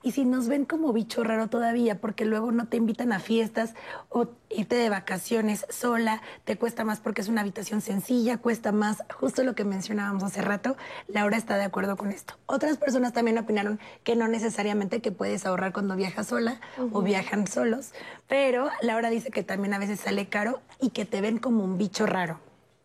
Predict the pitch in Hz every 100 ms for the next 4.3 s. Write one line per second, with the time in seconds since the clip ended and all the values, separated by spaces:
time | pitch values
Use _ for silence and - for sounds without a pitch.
0 | _ _ _ 202 226 226 220 247 202 220
1 | 226 214 240 - 220 - - - 262 247
2 | 294 - 311 285 - 277 220 202 180 202
3 | 226 190 - - - 262 - 285 262 240
4 | 240 214 208